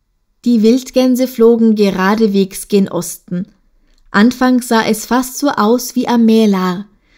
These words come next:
Zuerst flogen sie über Fabriken und Werkstätten, dann sah man eine ganze Weile keine Villen am Ufer.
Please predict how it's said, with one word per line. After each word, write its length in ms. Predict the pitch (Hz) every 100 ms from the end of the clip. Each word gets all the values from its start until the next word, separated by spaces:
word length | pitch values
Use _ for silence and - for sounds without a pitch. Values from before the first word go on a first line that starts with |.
| _
Zuerst 580 | - 226 220 214 254 -
flogen 400 | - 254 262 269
sie 260 | 247 254
über 180 | 247 247
Fabriken 800 | 240 233 220 240 285 - 269 277
und 260 | 220 233 220
Werkstätten, 760 | 240 254 - 202 190 196 196 - _ _ _
dann 360 | 196 196 247 247
sah 180 | 226 220
man 160 | 214
eine 260 | - 202 208
ganze 460 | 202 208 226 226
Weile 380 | 190 185 208 214
keine 500 | 208 208 220 208 190
Villen 400 | 185 190 185 175
am 180 | 147 185
Ufer. 560 | 175 196 - 190 185